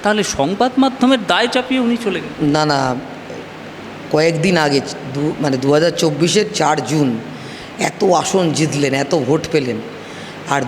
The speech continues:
Speaker 2: দু হাজার চব্বিশের দশ জুলাই চারটে উপনির্বাচনে ভোট লুট করতে হলো, বিপক্ষ দলের প্রার্থীকে ধাওয়া করতে হলো, কেন্দ্রীয় বাহিনীকে বসিয়ে রাখতে হলো। কোথায় গেছে এদের দৈনতা? একটু রিস্ক নিতে পারছে না,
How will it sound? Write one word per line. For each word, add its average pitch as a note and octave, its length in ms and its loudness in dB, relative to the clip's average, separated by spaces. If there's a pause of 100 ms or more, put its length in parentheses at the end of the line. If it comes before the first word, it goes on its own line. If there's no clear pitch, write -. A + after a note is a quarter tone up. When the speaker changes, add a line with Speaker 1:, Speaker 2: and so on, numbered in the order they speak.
Speaker 2:
দু D3 120 2
হাজার F3+ 680 2 (300)
চব্বিশের E3+ 680 2
দশ C#3+ 360 0
জুলাই D3 300 2 (840)
চারটে - 460 -2
উপনির্বাচনে E3 760 2
ভোট D3+ 300 0
লুট D#3 260 0
করতে D3 260 0
হলো, A#2 220 0 (400)
বিপক্ষ F#3 460 2
দলের F3+ 280 4
প্রার্থীকে F3 460 0
ধাওয়া D3+ 280 2
করতে D#3 320 0
হলো, B2 220 -2 (420)
কেন্দ্রীয় F3+ 380 4
বাহিনীকে F3 400 4
বসিয়ে D#3+ 320 2
রাখতে D3 280 0
হলো। A2+ 200 0 (540)
কোথায় F3+ 420 2
গেছে E3+ 340 2
এদের E3 240 2
দৈনতা? D#3 440 2 (720)
একটু F4 340 2
রিস্ক D#4 200 4
নিতে B3 160 4
পারছে E3+ 280 2
না, B2+ 100 -2